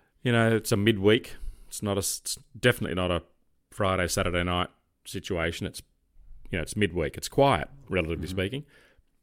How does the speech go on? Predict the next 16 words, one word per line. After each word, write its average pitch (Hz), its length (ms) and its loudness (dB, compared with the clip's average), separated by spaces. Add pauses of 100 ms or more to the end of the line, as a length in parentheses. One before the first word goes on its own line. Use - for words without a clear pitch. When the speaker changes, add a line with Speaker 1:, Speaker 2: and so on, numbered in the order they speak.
(1000)
Speaker 1:
And 104 680 2
Julian 110 320 6
and 101 120 2
I 101 340 4 (1300)
said 120 240 4
our 113 140 10
goodbyes. 117 640 0 (1200)
So 107 200 0
I 113 140 8
was 101 160 4
the 87 100 -4
senior 101 380 2
man. 131 380 4
So 92 300 -2
I, 87 680 2 (1200)
uh, 85 560 0